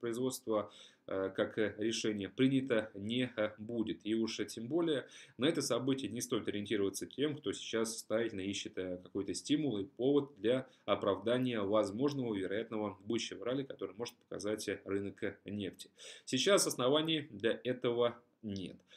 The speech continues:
Поэтому в сухом остатке у нас получается куча прежних фундаментальных факторов, указывающих на то, что давление будет только усиливаться.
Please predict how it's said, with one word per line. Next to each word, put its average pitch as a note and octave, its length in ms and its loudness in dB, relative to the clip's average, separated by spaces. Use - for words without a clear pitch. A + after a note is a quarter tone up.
Поэтому F3 400 8
в - 40 -4
сухом F#3+ 440 6
остатке F3 480 4
у A2 60 2
нас C3+ 180 0
получается C#3 680 4
куча D#3 600 4
прежних C#3 480 6
фундаментальных A#2+ 760 2
факторов, C#3 520 2
указывающих C3 720 0
на C3+ 120 -2
то, E3 200 2
что B2+ 320 2
давление B2+ 520 2
будет G#2+ 240 -4
только A2+ 420 0
усиливаться. F3 800 0